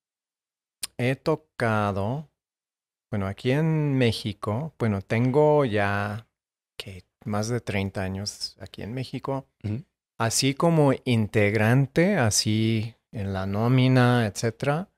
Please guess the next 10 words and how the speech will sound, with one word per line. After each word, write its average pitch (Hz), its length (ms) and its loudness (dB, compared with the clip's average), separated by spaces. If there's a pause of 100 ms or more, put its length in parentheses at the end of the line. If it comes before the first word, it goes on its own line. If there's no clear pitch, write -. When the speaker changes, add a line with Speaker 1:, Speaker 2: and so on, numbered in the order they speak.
(1500)
Speaker 1:
he 117 80 2
tocado 110 560 0
en 101 120 0
la 95 120 0
Filarmónica 104 1080 0
del 98 240 -2
Bajío, 127 640 -4
aquí 117 280 -8
en 107 180 -4
Guanajuato, 120 1000 -4